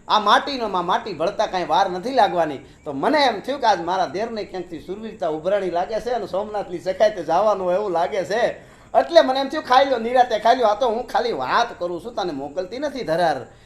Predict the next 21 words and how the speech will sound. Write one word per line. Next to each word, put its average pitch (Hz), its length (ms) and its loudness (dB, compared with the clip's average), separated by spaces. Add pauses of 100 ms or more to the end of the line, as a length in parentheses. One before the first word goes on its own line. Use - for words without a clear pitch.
(300)
અને 151 140 -8 (100)
આમ 269 340 2
કરીને 208 440 -2
જે 175 140 -2
રોટલો 196 360 -2
મૂક્યો 202 300 -8
તો 180 120 -4
એને 160 160 -2
પગે 175 300 -4
લાગ્યો, 190 300 -4
દહીંને 170 360 -4
માથે 160 300 -4
આમ 151 120 -2
ચાંદલો 165 400 -4
કર્યો 180 260 -6
અને 147 100 -6
ભાભીમાને 170 600 -2
પગે 165 280 -4
લાગીને 170 340 -2
કીધું, 170 300 -12
"બસ 277 240 6